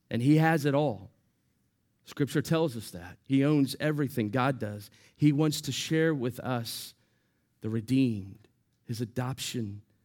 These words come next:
or his adopted children. And so one day we will own it all with him. And yet the greatest treasure when we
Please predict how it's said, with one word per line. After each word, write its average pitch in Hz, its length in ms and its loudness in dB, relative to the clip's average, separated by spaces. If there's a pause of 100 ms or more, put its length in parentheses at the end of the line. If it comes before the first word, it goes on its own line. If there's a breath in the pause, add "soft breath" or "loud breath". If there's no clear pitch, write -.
(360)
or 117 60 0
his 123 300 2
adopted 120 600 -2 (320)
children. 104 480 -6 (1000)
And 120 60 0
so 147 100 4
one 147 220 6
day 143 220 8
we 135 160 4
will 143 200 0
own 135 440 0
it 117 240 -2
all 123 440 -2 (380)
with 117 480 -4 (460)
him. 123 320 2
And 113 100 -2
yet 123 160 2
the 131 60 -6
greatest 135 400 2
treasure 117 500 0 (360)
when 123 140 0
we 147 440 6